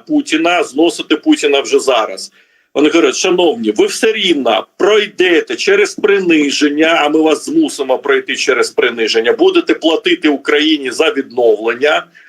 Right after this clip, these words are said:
і все рівно повернете те, що було зазначено при,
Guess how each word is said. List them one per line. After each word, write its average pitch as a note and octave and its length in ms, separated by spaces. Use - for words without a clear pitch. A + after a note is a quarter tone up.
і G3+ 100
все G#3 280
рівно A#3+ 400
повернете G3 800
те, F3 260
що G3 420
було D#3+ 420
зазначено C#3+ 1040
при, F3 380